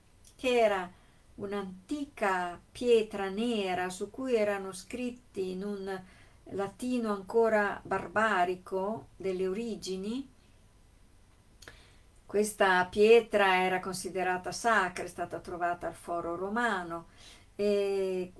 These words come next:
in questa pietra si, si diceva, si favoleggiava che fosse la pietra su cui Romolo avesse messo il primo sigillo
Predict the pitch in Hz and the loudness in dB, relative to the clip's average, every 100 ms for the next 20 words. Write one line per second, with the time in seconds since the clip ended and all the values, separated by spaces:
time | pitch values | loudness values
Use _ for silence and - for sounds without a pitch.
0 | - 190 196 190 240 247 240 226 233 240 | -14 -12 -10 -4 -2 0 0 -2 4 4
1 | 247 240 220 214 - - - - - - | 4 2 0 0 -10 -20 -20 -20 -20 -20
2 | - - - 190 185 - - - - - | -20 -10 -4 -4 -6 -14 -20 -20 -14 -8
3 | 196 185 185 - 175 190 170 175 - - | -4 -4 -4 -4 0 0 0 -2 -2 0
4 | 170 185 175 160 151 185 175 170 156 156 | 2 2 -2 -4 -6 0 2 2 -2 -8
5 | - - - - - - - 254 254 208 | -14 -20 -20 -20 -20 -8 4 4 4 0
6 | 196 190 - 208 202 202 220 180 165 - | 2 2 2 6 6 4 2 4 4 0
7 | 147 - - - - - - _ - - | -10 -10 -20 -20 -20 -20 -20 _ -6 -4
8 | 226 - 240 214 202 220 202 185 175 170 | -4 -4 -2 4 6 8 8 6 2 -2
9 | 170 - - - - - _ - - - | -2 -8 -20 -20 -20 -20 _ -20 -20 -20
10 | - - - - - - - - - 170 | -20 -20 -20 -20 -20 -20 -16 -14 -6 -2
11 | 190 196 - 208 180 156 - 170 165 - | 0 0 -2 -2 -2 -2 -4 -4 -4 -6
12 | - - 175 175 - 202 196 185 - 214 | -20 -12 -10 -8 -2 0 0 0 -2 -4
13 | 180 175 165 151 147 156 160 | -4 -4 -4 -4 -4 -4 -6